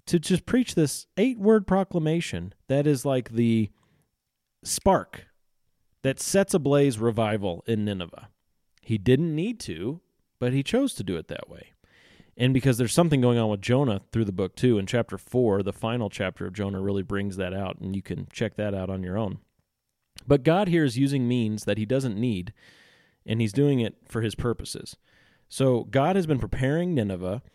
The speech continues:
God has been preparing Jonah and bringing Jonah along to obey, and he's going to use Jonah. And God uses even just a feeble statement like this that may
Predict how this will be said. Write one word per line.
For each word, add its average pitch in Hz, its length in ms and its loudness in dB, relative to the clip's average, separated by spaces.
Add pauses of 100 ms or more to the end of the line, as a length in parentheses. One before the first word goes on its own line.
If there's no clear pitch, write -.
(380)
God 113 240 0
has 107 140 -2
been 101 300 -4 (120)
preparing 110 460 -4
Jonah 110 580 -2
and 98 220 -6
bringing 113 400 -2
Jonah 104 320 -4
along 101 640 -6
to 92 360 -4
obey, 95 580 -4 (120)
and 107 140 -4
he's 98 100 -4
going 101 160 -4
to 98 80 -6
use 113 320 0
Jonah. 82 400 -10 (840)
And 156 380 4 (480)
God 165 340 0
uses 135 720 0 (920)
even 180 300 4
just 135 260 -2
a 104 80 -2
feeble 170 640 0
statement 127 560 -4
like 110 280 -8
this 98 480 -4
that 117 200 -4
may 160 560 -2